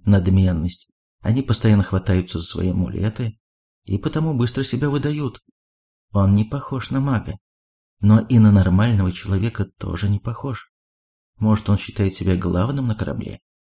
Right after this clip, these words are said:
но для меня ты главнее всех, и ты должен это знать, и должен сам решить, что делать с этим знанием.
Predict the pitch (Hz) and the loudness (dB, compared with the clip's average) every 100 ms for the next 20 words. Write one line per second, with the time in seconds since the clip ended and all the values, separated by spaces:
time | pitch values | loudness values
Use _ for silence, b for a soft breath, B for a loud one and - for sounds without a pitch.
0 | _ _ - 95 123 113 113 113 120 139 | _ _ 0 4 4 2 2 2 0 -2
1 | 135 - _ _ _ _ 104 123 135 135 | -6 -10 _ _ _ _ 2 2 2 0
2 | 123 135 127 - 104 92 - _ _ _ | 0 0 0 -2 -2 -2 -4 _ _ _
3 | _ 113 110 104 101 107 107 107 110 117 | _ -2 0 2 2 2 0 -2 -2 -2
4 | 127 - _ _ _ _ _ - 92 98 | -2 -6 _ _ _ _ _ -6 -2 0
5 | 120 135 131 143 - 98 110 127 - - | 0 -2 -4 -6 -2 -2 -2 -4 -10 -16
6 | - _ _ - - 92 - 78 117 117 | -20 _ _ -10 -4 -4 -2 -4 -4 -6
7 | - - 87 90 90 113 127 87 67 | -8 -8 -4 -4 0 0 0 -2 -6